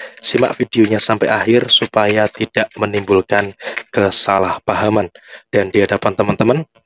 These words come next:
sudah ada satu deck kartu tarot yang tentu saja sudah saya acak sebelumnya untuk lebih mempersingkat durasi. Dan langsung saja, zodiak pertama yang akan hidup enak di akhir tahun dua ribu dua puluh dua ini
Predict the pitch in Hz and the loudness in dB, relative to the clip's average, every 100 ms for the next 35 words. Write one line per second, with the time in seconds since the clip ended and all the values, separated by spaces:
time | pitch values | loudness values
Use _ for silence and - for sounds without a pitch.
0 | - - - - 110 104 120 104 104 - | -20 -14 -6 -2 0 0 2 2 0 -2
1 | 101 107 - 107 107 104 101 117 - - | -2 -2 -2 -6 -4 -2 0 0 -2 -2
2 | 98 95 - 101 107 104 - 143 190 - | -4 -4 -8 0 0 2 0 0 -2 -10
3 | - - - - 110 104 - 107 - 104 | -20 -12 -2 0 2 0 2 0 0 -2
4 | - - - - 101 101 113 131 131 120 | -2 -4 -4 0 0 0 -2 -2 -2 -2
5 | 113 113 - - 120 113 - 98 - - | 2 0 -2 -2 0 0 2 2 0 -20
6 | - 110 101 104 - - - 101 95 98 | -4 -2 0 0 0 -2 -2 -6 -4 -4
7 | - - - - _ - 107 101 101 - | -6 -20 -20 -20 _ 2 4 4 2 0
8 | 95 - - - - 123 120 120 131 131 | -4 -8 -20 -14 -2 2 4 4 4 4
9 | 127 160 208 _ _ _ - - 127 127 | 2 0 -2 _ _ _ -2 2 2 2
10 | 127 127 123 127 120 156 123 117 - 117 | 0 2 0 0 0 -2 -2 -2 -2 -4
11 | - 110 113 123 113 110 123 - - _ | -4 0 0 2 0 0 -2 -4 -20 _
12 | _ - - - 123 113 113 117 113 117 | _ -20 -20 0 2 4 4 2 2 -2
13 | - 117 117 113 107 110 120 113 110 104 | 0 -2 2 4 4 4 2 4 2 2
14 | 117 - 113 107 110 | 0 4 4 4 0